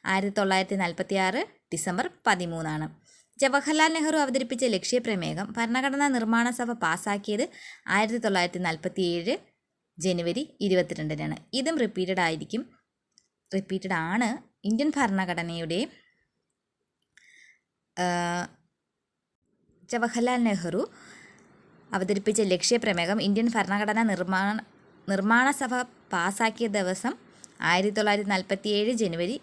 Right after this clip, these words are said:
ഇരുപത്തിരണ്ട്. ഇത് റിപ്പീറ്റഡ് ക്വസ്റ്റ്യൻ ആണ്, ഒന്നുകൂടെ ഞാൻ വായിക്കാം. ജവഹർലാൽ നെഹ്റു അവതരിപ്പിച്ച ലക്ഷ്യപ്രമേയം ഭരണഘടനാ നിർമ്മാണ സഭ പാസ്സാക്കിയത് ആയിരത്തി തൊള്ളായിരത്തി നാൽപത്തിയേഴ് ജനുവരി ഇരുപത്തിരണ്ടിന്. അടുത്ത കുറച്ചൊന്ന് പറയാം.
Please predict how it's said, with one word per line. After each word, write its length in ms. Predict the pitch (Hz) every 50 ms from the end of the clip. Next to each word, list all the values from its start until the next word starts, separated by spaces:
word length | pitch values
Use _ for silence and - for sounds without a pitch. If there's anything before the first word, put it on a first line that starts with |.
| - -
ഇരുപത്തിരണ്ട്. 640 | 226 233 208 202 196 190 - 175 165 151 151 147 - - -
ഇത് 200 | - 208 196 208
റിപ്പീറ്റഡ് 380 | 196 180 - 175 175 170 180 196
ക്വസ്റ്റ്യൻ 300 | 202 196 - - 196 202
ആണ്, 160 | 202 196 226
ഒന്നുകൂടെ 420 | 269 262 220 180 175 175 170 175 175
ഞാൻ 160 | 185 196 190
വായിക്കാം. 420 | 196 190 196 196 - 254 294 311
ജവഹർലാൽ 500 | 240 226 185 180 175 202 220 233 240 247
നെഹ്റു 220 | 254 247 262 254 247
അവതരിപ്പിച്ച 580 | 208 170 - 185 180 180 - 180 180 - -
ലക്ഷ്യപ്രമേയം 2000 | 175 196 202 190 - - - - - - - 226 240 240 233 - _ _ _ _ _ _ _ _ _ _ _ _ _ - - 226 208 190 180 170 160 160 180 - - - - - - - - - - - 294
ഭരണഘടനാ 480 | 294 277 285 311 302 311 302 311 320
നിർമ്മാണ 480 | 320 302 277 247 233 240 254 262 262 277
സഭ 220 | - - 269 277
പാസ്സാക്കിയത് 720 | 269 - 208 180 180 196 - 202 196 196 - 208 196 208 - - -
ആയിരത്തി 420 | 175 180 190 196 214 226 247 254
തൊള്ളായിരത്തി 400 | 240 233 220 214 208 208 214 208
നാൽപത്തിയേഴ് 640 | 202 175 170 - 196 196 196 - 208 202 208 240 302
ജനുവരി 520 | 240 202 180 156 165 160 165 170 240 294 - - - - - - - -
ഇരുപത്തിരണ്ടിന്. 800 | - 254 254 208 190 - 180 165 156 151 151 - - - - - - - - - - _ _ _ _ _ _ _ _ _ _ _ _ _ _ _ _ _ _ _ _ _ _ _ _ _ _ _ _ _ _ _ _ _ _ _ - -
അടുത്ത 240 | 247 226 - 190 196
കുറച്ചൊന്ന് 500 | 247 254 254 262 - 302 269 262 240 202
പറയാം. 360 | 175 170 170 214 240 -